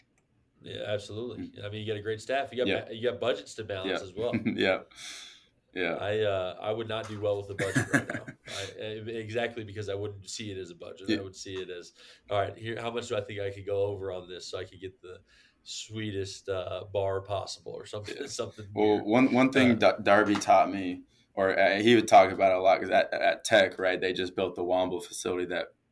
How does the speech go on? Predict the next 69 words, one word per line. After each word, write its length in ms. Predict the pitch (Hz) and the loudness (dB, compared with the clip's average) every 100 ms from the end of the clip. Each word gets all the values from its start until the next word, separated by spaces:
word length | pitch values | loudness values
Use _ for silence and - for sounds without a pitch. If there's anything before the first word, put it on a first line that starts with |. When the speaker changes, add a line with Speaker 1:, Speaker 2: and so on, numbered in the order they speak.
| _ _ - | _ _ -12
Speaker 2:
you 100 | 90 | -10
know, 140 | 87 | -6
they, 240 | 87 90 87 | -2 -4 -4
we 100 | 98 | -6
just 180 | 90 - | -6 -6
moved 160 | 95 | -6
into. 300 | 90 90 - | -6 -6 -4
You 220 | 92 87 92 | -2 -2 -2
mo-, 160 | 92 - | -4 -6
were 200 | 92 90 | -6 -4
there. 360 | 92 92 90 - - - - - _ - | -2 -2 -4 -10 -20 -20 -20 -20 _ 0
And, 160 | 107 113 | 4 8
you 100 | 113 | 10
know, 80 | |
I'd 120 | 104 101 | 10 8
be 100 | 101 | 8
like, 240 | 92 92 | 6 4
you 80 | 95 | 0
know, 380 | 90 90 90 - | 0 0 -2 -4
wh-, 240 | 95 101 | -2 0
when 100 | 104 | 2
they 120 | 98 | 2
just 220 | 98 98 - | 2 0 0
built 220 | 98 95 | -4 -4
this 80 | 92 | -6
brand 240 | - 90 | -4 -4
new 80 | 90 | -4
facility, 420 | - - 92 92 | -6 -6 -4 -2
I'm 120 | 92 | -2
not 200 | 92 92 | -2 -4
gonna 200 | - 90 | -6 -8
try 260 | 87 90 90 | -4 -2 -2
and 240 | 92 90 - - | -2 -6 -2 6
ask 280 | 95 90 | 6 6
for 140 | - 98 | 0 0
a 40 | |
whole 100 | 92 | 2
bunch 220 | 95 92 - | 2 -2 -4
of 60 | |
new 160 | 92 92 | -4 -4
stuff 340 | - 95 90 | 0 0 0
or 80 | 92 | -4
change 320 | - 90 90 | -4 -2 -2
it 100 | 90 | -2
all, 380 | 90 90 90 - _ _ _ _ - | -2 -2 -2 -8 _ _ _ _ -2
um, 540 | 87 87 87 82 87 _ _ _ _ _ _ _ | 0 0 -2 -8 -12 _ _ _ _ _ _ _
in 120 | 101 | -6
the 60 | 92 | -2
first 260 | - 95 | -2 -2
couple 200 | - 87 | -2 -4
of 60 | 90 | -4
years, 160 | 87 85 | -4 -2
right? 200 | 85 87 | -2 0
And 120 | 90 | 0
so 140 | 95 | 4
we 140 | 101 113 | 8 8
just 220 | 104 90 | 6 2
built 220 | 101 92 | 0 0
this 140 | 95 | -2
brand 220 | 87 92 95 | -2 -2 -2
new 80 | 92 | -4
facility 460 | 90 - 92 90 | -6 -4 -2 0
that 120 | 90 | 0
we 120 | 90 92 | 0 -2
moved 200 | 92 90 | -2 -4
into 180 | 90 | -4
this 160 | 92 92 | -6 -4
summer. 300 | - 87 90 | -4 -4 -4
So 300 | - 90 87 | -6 -6 -6